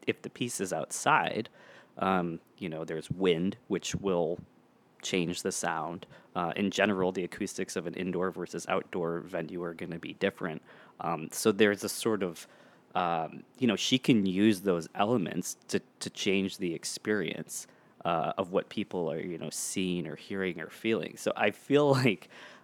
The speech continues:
I mean, I really just think this artist is so brilliant for, like, all the reasons we've discussed, and that, you know, like you said, you go back to this piece, and every time you look at it or think about it, there's something new that you're learning.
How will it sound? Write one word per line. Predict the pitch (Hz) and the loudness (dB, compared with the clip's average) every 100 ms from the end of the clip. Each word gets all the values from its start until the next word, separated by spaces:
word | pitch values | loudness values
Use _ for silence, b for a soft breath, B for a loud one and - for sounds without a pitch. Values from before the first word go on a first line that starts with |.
| - | 4
I | 120 | 8
mean, | 120 | 10
I | |
really | 120 143 135 | 10 8 6
just | 95 - | 4 -2
think | 95 82 | -2 -2
this | 80 | -4
artist | 85 90 - | -2 -4 -6
is | 80 | -4
so | - 95 | 0 0
brilliant | - 82 87 - | 2 0 0 -4
for, | - 87 80 - - | -4 -4 -4 -10 -10
like, | 82 - - | -10 -10 2
all | 107 113 | 6 8
the | 110 | 8
reasons | 101 92 90 90 | 6 4 -2 -4
we've | 87 80 | -6 -6
discussed, | 85 - 92 82 - - | -8 -4 -2 -2 -6 -6
and | 95 90 | -4 0
that, | 85 - B B B | -2 -4 B B B
you | - 98 | 2 4
know, | 90 82 - | 6 4 0
like | 110 107 104 | -2 0 -2
you | |
said, | - 107 87 | 0 2 2
you | 87 | 0
go | - 104 | 2 2
back | 107 101 | 4 0
to | - | -2
this | 92 82 | -6 -6
piece, | - 95 85 | -6 -8 -6
and | 82 | -6
every | 95 110 | -2 -2
time | 104 104 | -2 -4
you | 95 82 | -4 -2
look | 87 95 98 | 0 0 0
at | 85 | -2
it | 80 | -4
or | - | -8
think | - 104 92 | -6 -6 -4
about | 85 82 | -2 -2
it, | 82 | -4
there's | - 85 | -8 -8
something | - 107 98 92 82 | -4 -4 -4 -4 -2
new | 95 104 | -2 0
that | 90 - | -2 -2
you're | 82 80 | -8 -4
learning. | 90 95 82 64 | -2 -2 -2 -6